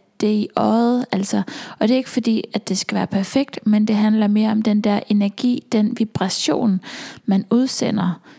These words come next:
siger jeg, spirituelle Lis her. P S, det er synd, det altid går ud over Lis,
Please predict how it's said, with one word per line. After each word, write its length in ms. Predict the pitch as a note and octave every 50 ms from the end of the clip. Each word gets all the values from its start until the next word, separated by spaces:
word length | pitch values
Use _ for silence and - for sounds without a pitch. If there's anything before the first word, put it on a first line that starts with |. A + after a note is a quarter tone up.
| _ -
siger 200 | - - G3 G3+
jeg, 400 | F#3+ F3+ F3 E3+ E3+ F3+ F#3+ F3+ -
spirituelle 720 | - - - - F#3 F#3 - - - G#3+ G3 F#3+ F#3+ F#3
Lis 300 | F3 E3+ F3+ F3+ - -
her. 260 | - - - - - - - _ - - - - - - - - - _ -
P 40 | - A3 G#3+ G3 G3
S, 100 | F#3+ -
det 120 | - G#3
er 40 | G3
synd, 240 | - - C4 B3+ A#3+
det 80 | - G#3+
altid 300 | A#3 - - - C4 B3
går 120 | - B3+
ud 80 | B3+ C4
over 220 | C4 B3 A#3+ A#3
Lis, 480 | A#3 B3 B3+ - - - - - -